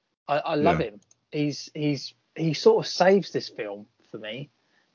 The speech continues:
Speaker 1: to be honest. His acting, his presence on screen, and I know the choreography and stuff like that's pretty, pretty poor, but Clancy Brown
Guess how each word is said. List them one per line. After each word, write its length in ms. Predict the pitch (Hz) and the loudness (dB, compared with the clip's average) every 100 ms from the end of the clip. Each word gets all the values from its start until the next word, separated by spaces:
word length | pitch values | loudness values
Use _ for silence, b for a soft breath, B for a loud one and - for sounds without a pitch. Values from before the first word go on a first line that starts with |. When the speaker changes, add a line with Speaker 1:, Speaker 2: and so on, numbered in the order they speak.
| _ | _
Speaker 1:
to 120 | - 120 | -2 2
be 120 | 113 | 4
honest. 340 | 117 127 - | 2 -4 -2
His 220 | - 147 | 4 8
acting, 380 | 143 - - 120 | 8 4 0 -4
his 200 | 120 123 | -4 -6
presence 560 | - 147 131 127 123 - | -2 0 0 -4 -10 -8
on 140 | 123 | -8
screen, 460 | 113 - 131 104 104 | -6 -2 -2 -2 -8
and 140 | 139 | 2
I 280 | 151 147 139 | 4 6 4
know 60 | 127 | 2
the 100 | 123 | -2
choreography 580 | - 127 123 120 117 117 | -2 0 0 -4 -10 -14
and 140 | 110 | -14
stuff 200 | - 117 | -14 -14
like 120 | 107 113 | -14 -10
that's 200 | 110 - | -12 -12
pretty, 480 | - 127 - 107 - _ _ _ _ _ _ | -10 -10 -8 -14 -14 _ _ _ _ _ _
pretty 420 | - 135 - 123 | 0 0 0 -8
poor, 400 | 117 127 98 92 - _ - | -6 -6 -4 -8 -12 _ -10
but 160 | 120 | -8
Clancy 640 | - 147 127 - - - 113 | 2 4 4 -2 -16 -10 -8
Brown 480 | 117 113 104 98 | -4 -2 -2 -4